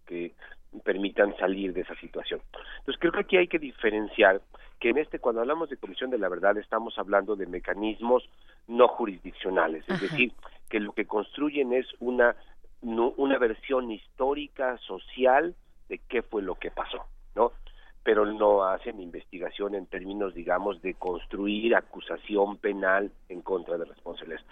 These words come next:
Speaker 1: Eso no quiere decir que no señalen responsabilidades. Ha habido experiencias donde se señalan instituciones
Speaker 2: Ujú.
Speaker 1: y en algunos se han señalado incluso personas.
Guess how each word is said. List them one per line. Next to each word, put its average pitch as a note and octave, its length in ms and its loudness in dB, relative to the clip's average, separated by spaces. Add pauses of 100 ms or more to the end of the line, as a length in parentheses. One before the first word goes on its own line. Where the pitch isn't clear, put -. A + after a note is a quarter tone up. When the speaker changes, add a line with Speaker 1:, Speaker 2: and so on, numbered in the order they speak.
(260)
Speaker 1:
Eso G3+ 220 2
no A3+ 140 2
quiere A#3 220 2
decir F3 260 -6
que C#3 120 -2
no C3 160 0
señalen C3 540 2
responsabilidades. G2 1000 0 (500)
Ha - 80 2
habido G#2 260 4
experiencias G2+ 580 0
donde F2 260 -6
se E2+ 100 -8
señalan G2+ 440 2 (180)
instituciones D3 920 4 (180)
Speaker 2:
Ujú. F#3 240 -4 (300)
Speaker 1:
y A2+ 160 4
en F#2+ 120 4
algunos G2+ 440 0
se G#2 80 0
han G2+ 120 0
señalado G2+ 340 -4
incluso - 420 -8
personas. - 600 -2